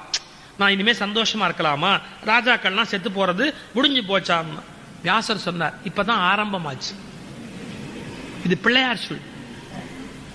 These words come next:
இனிமே வரிசையா அந்த வேலையை எல்லாம் செய்வான், வரிசையா ஒவ்வொருத்தனா வந்து உங்ககிட்ட சாவான், விதி அப்படி இருக்கு, என்ன பண்ண முடியும்?" அப்படின்னு. ஆஹா, நான் அரச குடும்பத்துல பிறந்து எல்லா அரசர்களையும் க்ளோஸ் பண்றது என் வேலை அப்படின்னா எனக்கு மனசு கேட்கலையே. நான் இனிமே எப்படி மாற போறேன்? ஒரு அரசனாவே இருக்க மாட்டேன்,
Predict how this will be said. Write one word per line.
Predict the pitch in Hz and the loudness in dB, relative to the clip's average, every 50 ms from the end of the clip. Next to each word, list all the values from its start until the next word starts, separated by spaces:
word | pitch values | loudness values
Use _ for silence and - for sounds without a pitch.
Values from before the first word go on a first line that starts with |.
| - - - - - | -16 -16 -8 -2 2
இனிமே | 220 240 269 254 208 233 | 4 4 6 6 6 6
வரிசையா | 247 262 220 - 294 | 6 6 4 6 6
அந்த | 302 285 247 220 | 6 6 6 6
வேலையை | 208 220 233 240 233 214 202 | 6 8 8 8 8 6 6
எல்லாம் | 214 220 226 233 214 - | 6 6 4 4 4 4
செய்வான், | 208 196 190 262 370 220 | 4 4 4 2 2 4
வரிசையா | 214 202 190 - 254 | 4 4 4 4 2
ஒவ்வொருத்தனா | 240 214 202 202 202 196 214 226 214 | 2 4 4 2 4 4 4 4 4
வந்து | 208 196 208 214 | 4 4 4 4
உங்ககிட்ட | 208 190 185 180 165 - 190 185 | 4 4 4 2 2 4 4 4
சாவான், | 185 196 240 247 | 4 4 4 2
விதி | 214 214 208 226 233 | 2 2 4 4 4
அப்படி | 214 175 180 180 | 4 4 4 2
இருக்கு, | 170 160 - 226 214 | 2 2 4 4 4
என்ன | 185 180 196 202 | 4 4 2 0
பண்ண | 170 185 165 151 | 0 0 -2 -2
முடியும்?" | 151 147 147 139 135 135 139 139 - - - | -2 0 0 0 0 0 -2 -4 -6 -6 -4
அப்படின்னு. | 143 135 135 135 139 - - - - | -4 -4 -4 -6 -10 -12 -18 -14 -12
ஆஹா, | - 143 151 - - 151 143 139 - - - - - - - - - - - - - - - - - - - - - - - - | -10 -10 -8 -8 -10 -10 -10 -12 -14 -18 -20 -20 -20 -18 -18 -18 -18 -18 -18 -18 -20 -20 -20 -20 -20 -20 -20 -20 -20 -20 -16 -4
நான் | - 202 220 220 | 0 2 4 6
அரச | 226 247 262 - 302 | 6 4 4 2 2
குடும்பத்துல | 262 269 269 262 254 208 233 226 202 | 2 4 4 4 4 4 4 4 4
பிறந்து | 170 208 226 247 269 277 262 | 4 4 2 4 4 4 4
எல்லா | 214 202 214 226 220 208 208 233 | 4 6 6 6 6 6 6 4
அரசர்களையும் | 254 - - 285 269 277 269 277 285 285 285 - 254 | 4 2 0 2 4 4 4 4 4 2 2 2 2
க்ளோஸ் | 254 269 - - - | 2 2 2 2 2
பண்றது | 240 233 233 233 | 0 2 2 2
என் | 226 220 214 208 | 4 4 4 4
வேலை | 190 196 208 214 214 220 233 233 | 4 4 6 6 6 8 8 6
அப்படின்னா | 208 175 175 190 185 180 202 247 254 | 6 6 6 4 4 6 6 4 4
எனக்கு | 233 214 185 185 | 4 2 2 2
மனசு | 180 180 214 247 - 254 | 2 2 2 2 0 -2
கேட்கலையே. | 202 - 302 - 208 - - 202 180 165 160 185 208 196 151 | 2 4 4 4 4 4 4 2 4 4 6 6 6 4 4
நான் | 160 190 196 190 175 | 6 6 6 6 4
இனிமே | 180 196 202 214 247 277 254 208 | 2 2 2 4 4 4 6 6
எப்படி | 196 - - 262 247 | 4 4 2 2 2
மாற | 208 185 190 208 226 196 | 4 4 6 6 4 4
போறேன்? | 160 190 185 196 233 | 2 2 2 4 4
ஒரு | 247 226 202 175 | 4 4 4 4
அரசனாவே | 170 180 214 208 - 233 220 220 220 240 | 4 4 4 2 0 2 4 4 4 4
இருக்க | 247 240 220 226 - 226 214 | 4 4 4 2 2 2 2
மாட்டேன், | 196 190 190 214 220 - 240 208 | 2 4 4 2 4 4 2 0